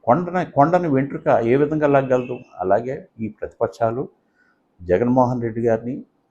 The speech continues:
ఏమీ చేయలేవు. ఆయన మొట్టమొదటే చెప్పాడు, "ముప్పై సంవత్సరాలు ఈ రాష్ట్రాన్ని పరిపాలిస్తానని." నిజంగా ఆయన ప్రజల ఆదరణ ఈ రోజున చూరగొన్నాడు. కానీ కొన్ని అంశాల మీద వీళ్ళు బురదలతో ఏదో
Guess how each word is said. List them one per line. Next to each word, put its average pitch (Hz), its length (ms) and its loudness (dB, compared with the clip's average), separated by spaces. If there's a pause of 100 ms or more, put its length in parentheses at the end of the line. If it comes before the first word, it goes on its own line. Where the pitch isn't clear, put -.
(160)
ఏమీ 143 360 2 (100)
చేయలేవు. 147 460 -2 (760)
ఆయన 139 160 6
మొట్టమొదటే 151 440 2
చెప్పాడు, 143 360 0
"ముప్పై 127 300 2
సంవత్సరాలు 147 480 2
ఈ 131 60 0
రాష్ట్రాన్ని 120 480 2
పరిపాలిస్తానని." 117 800 -4 (720)
నిజంగా 185 400 -6
ఆయన 127 360 -4 (520)
ప్రజల 147 300 2
ఆదరణ 127 480 2
ఈ 113 100 -2
రోజున 117 300 -4
చూరగొన్నాడు. 117 840 -2 (500)
కానీ 85 160 -14
కొన్ని 117 240 -4
అంశాల 117 360 -2
మీద 117 180 -2
వీళ్ళు 113 220 -2
బురదలతో 110 600 -4
ఏదో 104 240 -6